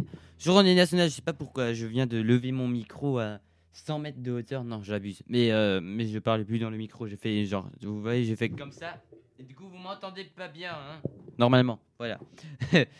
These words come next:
Euh, le, c'est la, aujourd'hui, euh, bah, attends, je vais parler en allemand parce que le site est en allemand, du coup, euh, je vais parler en allemand. Et comme c'est une émission franco-allemande, c'est logique que, comme avant j'ai parlé en français, que maintenant je vais parler en allemand. Voilà. <laughs> Ich werde jetzt auf Deutsch reden.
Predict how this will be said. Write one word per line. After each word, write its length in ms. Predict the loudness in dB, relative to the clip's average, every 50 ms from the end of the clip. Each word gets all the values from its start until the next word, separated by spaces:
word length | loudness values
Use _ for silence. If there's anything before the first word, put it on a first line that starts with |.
| -20 -20 -16 -14 -14 -14 -8 -4
Euh, 640 | -2 0 0 0 0 0 0 0 0 0 0 -2
le, 40 | -4
c'est 180 | -4 -2 0 2
la, 380 | 4 4 4 4 4 4 2
aujourd'hui, 680 | 2 0 0 0 0 0 -2 -2 0 0 0 0 -2 -2 -2 -2
euh, 220 | 0 0 0 2
bah, 180 | 4 4 4 4
attends, 340 | 2 0 -2 -2 -2 -2
je 60 | -2 -2
vais 80 | -4
parler 240 | -2 0 0 0 0
en 100 | 0 0
allemand 280 | 0 0 0 0 -2 -2
parce 180 | -4 -8 -8
que 100 | -6 -6
le 60 | -6
site 260 | -6 -8 -10 -8 -8 -6
est 40 |
en 60 | -4 -4
allemand, 280 | -4 -4 -6 -8 -12
du 160 | -16 -18 -18
coup, 260 | -18 _ -14 -12 -12 -12
euh, 200 | -12 -14 -14 -16
je 80 | -16 -16
vais 80 | -16 -16
parler 220 | -14 -16 -16 -14
en 80 | -14 -12
allemand. 260 | -12 -10 -10 -12 -12 -14 _ _
Et 60 | -10
comme 140 | -8 -8 -8
c'est 120 | -6 -8
une 100 | -8 -8
émission 260 | -10 -12 -14 -16 -20 -20
franco-allemande, 720 | _ -12 -12 -12 -8 -8 -8 -8 -6 -4 -4 -4 -4 -4
c'est 120 | -6 -6
logique 360 | -6 -4 -6 -6 -8 -10 -10 -10
que, 140 | -10 -10
comme 260 | -10 -8 -8 -8 -8 -10 -14 -14 _
avant 220 | -10 -8 -8 -10 -10
j'ai 100 | -10 -8
parlé 180 | -6 -6 -6 -6
en 80 | -8 -10
français, 260 | -4 0 2 2 2 0 -6 -12 -8
que 80 | -4
maintenant 280 | -2 4 6 8 8 8
je 60 | 8
vais 100 | 6 8
parler 300 | 8 8 8 8 6 6 4 0 4 6
en 80 | 8
allemand. 280 | 8 8 6 2 -4 -8 -12 -16 -18 -16 -8
Voilà. 220 | -4 -4 -2 -4 -4 -2
<laughs> 800 | -2 2 6 6 6 6 6 2 -4 -6 -6 -4 -4 -4 -2 -2
Ich 120 | -2 -2
werde 140 | 0 0 0
jetzt 100 | 0 -2
auf 80 | -2 2
Deutsch 280 | 2 4 4 2 0
reden. 420 | -2 0 0 0 0 0 -2 -4